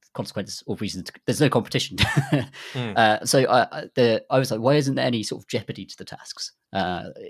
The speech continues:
Speaker 1: everyone's sort of rowing in the same direction and trying to get as much money for the prize pot as they can.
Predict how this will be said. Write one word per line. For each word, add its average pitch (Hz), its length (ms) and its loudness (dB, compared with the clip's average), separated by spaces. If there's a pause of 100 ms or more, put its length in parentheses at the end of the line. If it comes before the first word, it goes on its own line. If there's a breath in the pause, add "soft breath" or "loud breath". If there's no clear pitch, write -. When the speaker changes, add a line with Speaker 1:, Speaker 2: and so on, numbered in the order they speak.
(380)
Speaker 1:
everyone's 113 300 0
sort 123 140 -8
of - 60 -4
rowing 104 160 0
in 95 40 -4
the 92 60 -8
same 101 160 -6
direction 98 340 -4
and 92 80 -10
trying 98 200 -4
to 87 280 -8 (400)
get - 140 -4
as - 100 -14
much - 160 -12
money 95 180 -8
for - 120 -20
the 98 60 -14
prize 98 200 -4
pot - 140 -8
as 95 80 -12
they 95 100 -6
can. - 320 -8